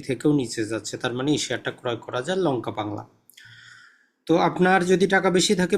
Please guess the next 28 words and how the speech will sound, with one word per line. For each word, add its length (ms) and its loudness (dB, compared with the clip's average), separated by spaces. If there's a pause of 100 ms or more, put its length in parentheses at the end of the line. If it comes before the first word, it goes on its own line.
বেশি 240 0
ক্রয় 260 2
করবেন, 240 -2 (120)
কম 120 0 (100)
থাকলে 240 -4 (140)
কম 120 2 (140)
করবেন, 300 0 (120)
কোনো 200 -2
বাধ্যবাধকতা 800 -2
নেই, 120 0 (100)
আপনি 120 -8 (100)
এক 140 -10
টাকারও 320 -4
ক্রয় 220 0
করতে 300 -6
পারেন। 220 -4 (580)
তো 120 -8
আমরা 200 0
এখানে 200 0 (100)
যাচ্ছি, 320 -2 (540)
এখানে 240 -2 (100)
লিখতেছি 400 -4 (100)
যে 80 0 (160)
লঙ্কা, 420 0 (1700)
লঙ্কা 340 2
বাংলা। 280 4 (640)
এখন 180 0 (100)
এখানে 220 0